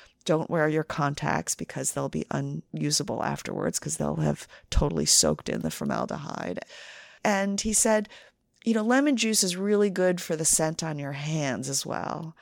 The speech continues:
And I never, I, I didn't really get that at the time, although quickly learned that even when you're wearing gloves, the scent just permeates. And, you know, afterwards you go to dinner or to lunch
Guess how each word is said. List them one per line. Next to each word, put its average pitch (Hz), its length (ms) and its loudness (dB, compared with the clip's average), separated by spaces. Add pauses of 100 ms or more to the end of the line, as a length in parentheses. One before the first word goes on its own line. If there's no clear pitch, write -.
(600)
And 202 120 6
I 220 80 10
never, 269 500 10
I, 233 180 8
I 247 120 12
didn't 269 200 2
really 254 240 6
get 220 300 2
that 135 300 2
at 151 100 0
the 147 100 -2
time, 139 460 -2
although 165 540 6 (220)
quickly 156 440 0
learned 147 440 2
that 143 360 0 (460)
even 214 340 6
when 165 120 4
you're 156 120 2
wearing 151 240 0
gloves, 151 460 0
the 151 100 -6
scent 156 320 2
just - 220 0
permeates. 151 680 -2
And, 147 220 -4
you 156 60 -6
know, - 160 -4
afterwards 160 540 -4
you 147 80 -6
go 143 180 -2 (800)
to 156 100 -4
dinner 202 400 8
or 147 80 8
to 151 100 4
lunch 165 460 6